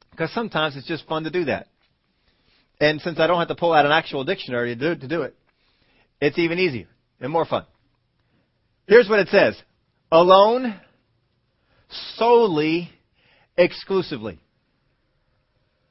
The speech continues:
Only means alone, solely, or exclus-, exclusively. So what we're looking at is, they're asking this question, "Has the Lord spoken only,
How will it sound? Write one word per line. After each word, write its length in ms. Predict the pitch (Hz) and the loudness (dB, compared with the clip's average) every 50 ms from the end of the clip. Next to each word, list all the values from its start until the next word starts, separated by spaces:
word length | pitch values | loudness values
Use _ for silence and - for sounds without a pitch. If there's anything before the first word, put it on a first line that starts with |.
| _ _ _ _ _ _ _ _ _ | _ _ _ _ _ _ _ _ _
Only 440 | - 196 220 226 233 233 233 240 240 | 0 0 2 2 0 0 0 0 0
means 420 | 226 202 165 151 156 180 202 190 - - _ _ _ _ _ _ _ _ _ _ _ - | -2 -2 -4 -4 -6 -8 -12 -14 -18 -20 _ _ _ _ _ _ _ _ _ _ _ -4
alone, 540 | 156 165 175 175 185 190 214 240 247 220 - _ _ _ _ _ _ _ _ _ _ _ _ _ _ _ - - - - - | -2 2 2 2 2 2 0 -2 -6 -10 -14 _ _ _ _ _ _ _ _ _ _ _ _ _ _ _ -20 -20 -20 -10 -4
solely, 640 | - 226 247 247 247 214 151 139 147 165 185 180 _ _ _ _ _ _ - | -2 0 0 0 0 -2 -2 -4 -4 -6 -8 -10 _ _ _ _ _ _ -2
or 120 | 175 180 | -2 -2
exclus-, 480 | 175 - - - _ 180 190 196 - - _ | -2 -4 -10 -16 _ -8 -8 -8 -8 -8 _
exclusively. 640 | - 160 - - - 196 190 - - 135 113 110 92 - _ _ - - _ | -10 -10 -10 -8 -6 -4 -4 -4 -6 -8 -10 -10 -12 -12 _ _ -20 -20 _
So 160 | - - 226 220 | -6 -2 0 2
what 160 | 220 226 226 | 2 2 2
we're 80 | 233 | 2
looking 280 | 233 247 247 240 240 202 | 2 0 0 0 0 2
at 180 | 190 185 175 175 | 2 4 4 4
is, 200 | 175 185 180 - _ - | 2 2 0 -4 _ -2
they're 160 | 180 196 214 | 2 4 4
asking 260 | 208 196 - - 196 | 4 4 2 -2 -6
this 140 | 196 196 - | -6 -6 -4
question, 320 | - - 170 147 - 117 - _ _ | -4 -4 -4 -4 -6 -10 -20 _ _
"Has 420 | - - 226 247 262 269 262 220 | 0 4 6 8 8 8 6 4
the 120 | - 226 226 | 0 -2 -2
Lord 400 | 220 226 226 220 208 202 190 160 | 0 0 2 2 2 2 0 -2
spoken 720 | - - - - 214 214 202 208 202 196 190 190 185 180 _ _ _ _ _ _ _ _ _ _ _ _ - | -8 -16 -8 -4 -2 -2 0 2 0 0 0 -2 -6 -14 _ _ _ _ _ _ _ _ _ _ _ _ -2
only, 560 | - 196 214 214 220 226 240 262 269 262 240 | 0 0 2 0 0 -2 -2 -2 -2 -4 -8